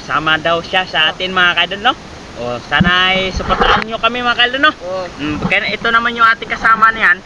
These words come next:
Speaker 1: Eh, may trabaho man yan, yan, siya. At may pamilya naman siya. At may isang anak. O, focus siya sa kanyang goal,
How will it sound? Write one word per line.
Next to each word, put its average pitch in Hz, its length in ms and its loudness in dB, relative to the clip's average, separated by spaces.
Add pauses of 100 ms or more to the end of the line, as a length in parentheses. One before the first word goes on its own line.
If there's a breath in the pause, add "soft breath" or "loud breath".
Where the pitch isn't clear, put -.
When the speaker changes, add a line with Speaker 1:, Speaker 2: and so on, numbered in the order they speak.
(400)
Speaker 1:
Eh, 170 600 0 (160)
may 180 160 0
trabaho 240 360 0
man 254 140 -2
yan, 262 160 2
yan, 190 180 0 (160)
siya. 160 240 0 (280)
At - 180 -2
may 208 220 0
pamilya 226 480 0
naman 226 240 2
siya. 147 280 0
At - 200 0
may 190 200 0
isang 196 320 -2 (300)
anak. 180 180 2 (480)
O, 135 240 -2 (280)
focus 196 360 2
siya 208 140 2
sa 180 260 4
kanyang 175 480 0
goal, 185 240 2